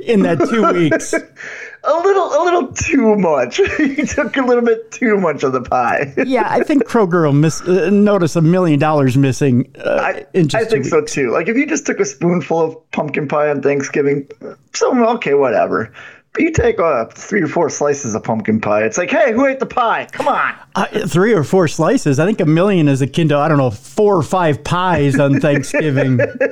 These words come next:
Speaker 1: Yeah, that's, that's a little, little much. A teenager hired to work as a grocery bagger at Kroger has stolen nearly a million dollars worth of goods in the space of just two weeks, according to police.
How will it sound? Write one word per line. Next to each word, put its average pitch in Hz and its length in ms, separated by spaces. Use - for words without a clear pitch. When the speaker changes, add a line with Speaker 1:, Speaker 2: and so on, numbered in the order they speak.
Speaker 1:
Yeah, 156 640
that's, 160 280
that's 170 240
a 165 60
little, 151 420
little 214 340
much. 175 460
A - 80
teenager 233 520
hired 208 360
to 170 80
work 190 280
as 165 100
a 151 40
grocery 170 400
bagger 147 320
at 127 60
Kroger 175 300
has 143 100
stolen 165 320
nearly 196 260
a 139 40
million 214 340
dollars 202 340
worth 180 160
of 127 200
goods 190 320
in 156 100
the 147 80
space 190 320
of 139 60
just 151 240
two 254 220
weeks, 202 360
according 175 320
to 156 80
police. 170 480